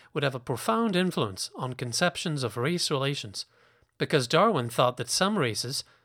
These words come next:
such as black Africans, Native Americans, and others, were intellectually inferior to Europeans, and that this explained why they were being exterminated by Europeans.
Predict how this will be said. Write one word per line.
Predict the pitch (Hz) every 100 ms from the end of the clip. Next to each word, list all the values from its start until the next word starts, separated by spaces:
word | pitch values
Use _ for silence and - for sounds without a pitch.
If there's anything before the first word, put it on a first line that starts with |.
| _
such | - 131 135
as | 113
black | 127 143 170
Africans, | 139 131 139 - 156 - - _ _
Native | 135 120 120
Americans, | 120 117 127 139 165 170 143
and | 127
others, | 165 127 120 - - - _ _ -
were | 127
intellectually | 170 175 214 226 208 - 196 170 160
inferior | 139 - 233 208 117 117
to | 147
Europeans, | 127 131 120 202 107 - - _ _ _ - - -
and | 127
that | 120
this | 175 -
explained | - - 143 123 127
why | 120 120 147
they | 151
were | 143 131
being | 131 135
exterminated | 131 - 240 220 117 107 123
by | 127 117
Europeans. | 123 110 107 180 135 98